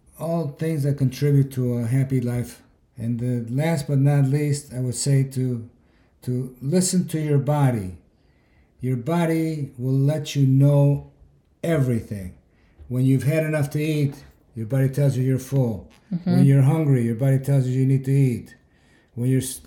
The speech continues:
Speaker 1: tired, your body will tell you you need to get some sleep. When you've eaten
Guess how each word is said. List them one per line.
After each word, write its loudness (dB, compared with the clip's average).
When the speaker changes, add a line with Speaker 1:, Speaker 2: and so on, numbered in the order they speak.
Speaker 1:
tired, 0
your -6
body 0
will 0
tell 0
you 2
you -2
need -2
to -8
get -4
some -8
sleep. -2
When -2
you've -2
eaten 0